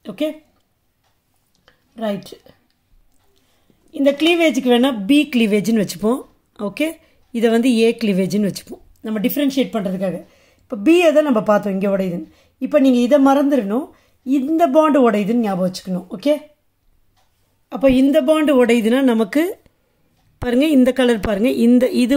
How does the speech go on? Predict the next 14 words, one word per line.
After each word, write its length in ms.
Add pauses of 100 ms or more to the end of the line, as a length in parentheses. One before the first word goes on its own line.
(100)
ஒரு 160 (800)
ஆசிடாவும் 640 (500)
ஏன்னா 200
இங்க 140 (100)
இந்த 180
பாண்ட் 240
ஒரு 120
தானே 180
உடைய 240
போகுது. 160 (640)
இது 100 (120)
ஒரு 120 (180)
ஆசிடாவும் 540 (300)
கிடைக்கணும். 460